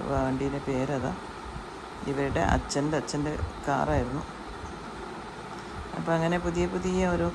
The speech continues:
കാര്യങ്ങൾ നമ്മൾ കാണുമ്പം അത് നിങ്ങൾക്കും കൂടെ ഷെയർ ചെയ്ത് തരുന്നു എന്നേ ഉള്ളൂ. അപ്പോൾ നല്ല ഭംഗിയുള്ള കാറ്, നല്ല ഭംഗിയുള്ള വീട്, എല്ലാം ഈശ്വരമംഗലം എന്ന പേരിലാണ്. ഈശ്വരമംഗലം ബംഗ്ലോ ആണ് ഈ വീടിൻ്റെ പേര്. അപ്പോൾ അവരെ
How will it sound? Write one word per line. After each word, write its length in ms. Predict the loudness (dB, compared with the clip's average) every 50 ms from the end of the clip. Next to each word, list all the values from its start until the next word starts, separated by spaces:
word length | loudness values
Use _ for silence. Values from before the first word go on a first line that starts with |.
| 4 4
കാര്യങ്ങൾ 480 | 4 4 4 4 2 2 2 4 4 4 4
നമ്മൾ 160 | 2 2 2 2 2 2
കാണുമ്പം 440 | 4 4 4 2 2 0 0 0 0 -2
അത് 100 | -2 0 0 0
നിങ്ങൾക്കും 320 | 0 0 0 0 0 0 0 2
കൂടെ 140 | 2 2 2 2
ഷെയർ 240 | 2 4 4 4 4 4
ചെയ്ത് 200 | 2 2 0 0 0 2
തരുന്നു 320 | 2 2 0 0 0 0 2 2
എന്നേ 220 | 2 2 2 0 0
ഉള്ളൂ. 160 | 0 -2 -2 -2 -2 -4 -4 -2 -4 -4 -4 -6 -6 -4 -4 -4
അപ്പോൾ 220 | -2 -2 -2 0 0 2 2 2 2 2 2 2 2 2 2 2 2 2 2
നല്ല 180 | 2 2 4 2 2 2 0 -4 -6 -4 -2 -2 -2 0 0 0
ഭംഗിയുള്ള 340 | 0 2 2 2 2 2 2 2 2
കാറ്, 260 | 4 4 4 4 4 2 0 0
നല്ല 100 | 0 0 0
ഭംഗിയുള്ള 320 | 0 0 0 0 0 0 2 2
വീട്, 180 | 2 0 0 0 0
എല്ലാം 240 | 2 4 4 4 2 0 -4 -8 -6 -4 -4 -4 -4 -4 -4 -4 -2
ഈശ്വരമംഗലം 680 | -2 0 0 2 2 2 2 2 2 2 2 2 2 2 2 2
എന്ന 180 | 4 4 4 4 2 0 -2 -4 -8 -6 -2
പേരിലാണ്. 500 | 0 0 0 0 2 2 4 4 4 2 0 0
ഈശ്വരമംഗലം 580 | -2 -2 -2 -2 0 0 0 0 -2 -2 -2 -2 0 0 2
ബംഗ്ലോ 400 | 2 2 2 2 4 4 4 4 4 4 4
ആണ് 140 | 4 2 2 0 0 0
ഈ 40 | 0 0
വീടിൻ്റെ 320 | 0 0 0 0 -2 0 0 0
പേര്. 260 | 2 2 2 2 2 -2 -4 -6 -6 -6 -8 -10 -10 -10 -10 -10 -10 -10 -8 -8 -8 -8 -8 -8 -8 -8 -6 -6 -6 -6 -4 -4 -4
അപ്പോൾ 160 | 0 2 4 4
അവരെ 200 | 6 6 6